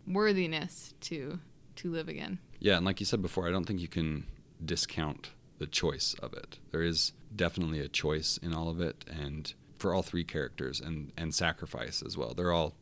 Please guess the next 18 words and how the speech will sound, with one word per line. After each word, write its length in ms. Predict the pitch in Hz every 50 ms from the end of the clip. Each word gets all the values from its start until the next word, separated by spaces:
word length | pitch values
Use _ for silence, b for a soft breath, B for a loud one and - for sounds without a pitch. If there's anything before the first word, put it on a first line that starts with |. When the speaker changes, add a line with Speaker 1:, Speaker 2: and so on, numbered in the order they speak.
| - -
Speaker 2:
they're 140 | 101 104 104
all 100 | 101 95
leaving 420 | 87 92 90 80 87 82 76 76
people 280 | - - 85 - 80 76
behind, 720 | - 60 60 - 87 85 78 - 50 55 65 67 - - - - -
and 320 | 82 78 76 76 76 78
those 220 | 82 82 85 -
people 440 | - - 87 - - 80 73 76 76 85 92 - -
do 140 | - 90 104
think 300 | - - 78 67 - -
that 120 | - 57
they're 100 | 57 67 64
dead. 420 | - 92 107 87 - - - - - - - - - - -
You 80 | 69 69
know, 220 | 62 64 67 87 87 - - -
everyone 340 | 87 87 92 98 95 87 82
thinks 280 | 82 82 82 - -
that 180 | - 76 71